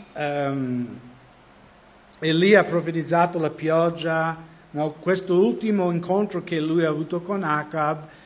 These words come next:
passarono circa, circa cinque, fra cinque e sette anni, quindi un,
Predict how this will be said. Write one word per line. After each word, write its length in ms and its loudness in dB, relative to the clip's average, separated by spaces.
passarono 720 0
circa, 300 -2
circa 440 -2
cinque, 760 -2
fra 160 -6
cinque 400 -2
e 40 -2
sette 580 0
anni, 540 0
quindi 380 2
un, 260 0